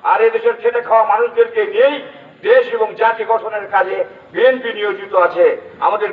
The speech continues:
প্রিয় নেতা দেশনায়ক জনাব তারেক রহমান সুদূর লন্ডন থেকে আমাদেরকে প্রতিনিয়ত বিভিন্নভাবে রাজনীতিতে আমরা আন্দোলন সংগ্রামের মধ্যে যেন সফলতা অর্জন করতে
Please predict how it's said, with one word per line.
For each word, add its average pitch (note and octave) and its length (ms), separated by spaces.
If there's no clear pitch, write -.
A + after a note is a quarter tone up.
প্রিয় C4 200
নেতা B3 260
দেশনায়ক A3+ 460
জনাব A3 220
তারেক B3 280
রহমান A#3 380
সুদূর A#3+ 300
লন্ডন B3+ 320
থেকে A#3+ 200
আমাদেরকে A#3+ 320
প্রতিনিয়ত C4+ 560
বিভিন্নভাবে A#3 640
রাজনীতিতে A#3 640
আমরা A#3 180
আন্দোলন C4 320
সংগ্রামের A#3+ 420
মধ্যে G#3+ 280
যেন G#3 120
সফলতা B3+ 520
অর্জন G#3+ 220
করতে G3+ 200